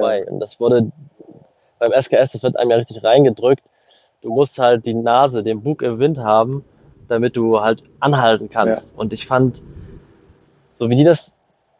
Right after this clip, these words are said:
Speaker 1: beigebracht haben, war es oft so, dass, dass die Leute wirklich der Boje hinterhergefahren sind, so, also die haben nie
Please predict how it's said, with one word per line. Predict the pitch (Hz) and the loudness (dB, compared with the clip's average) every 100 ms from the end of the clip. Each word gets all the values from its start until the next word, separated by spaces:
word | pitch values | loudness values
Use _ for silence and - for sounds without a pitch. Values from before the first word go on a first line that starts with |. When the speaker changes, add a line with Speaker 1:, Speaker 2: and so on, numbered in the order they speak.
| - | -6
Speaker 1:
beigebracht | 120 147 170 160 143 156 - | 2 4 6 4 -2 -6 -6
haben, | 147 147 147 120 | -4 -2 -2 -2
war | 123 | -2
es | - _ | -4 _
oft | 151 175 - | -2 -2 -6
so, | - 135 147 156 160 - _ _ _ _ _ | -4 2 4 4 2 -2 _ _ _ _ _
dass, | 127 127 - - - - - - - - _ _ _ _ | 0 0 -2 -20 -20 -10 -6 -6 -6 -12 _ _ _ _
dass | - 123 | -12 -8
die | - | -2
Leute | 123 135 147 | 2 2 2
wirklich | 131 - 143 | -2 -4 -4
der | 123 | -4
Boje | 131 165 | 0 0
hinterhergefahren | 135 120 120 135 - 139 143 | 0 -2 0 0 0 -4 -2
sind, | 139 175 185 | 0 -2 0
so, | 151 | -2
also | 135 120 | -2 -2
die | 120 120 - - _ _ _ | -4 -8 -12 -20 _ _ _
haben | - 139 151 147 143 | -12 -8 -4 -2 2
nie | 160 196 202 | 4 4 2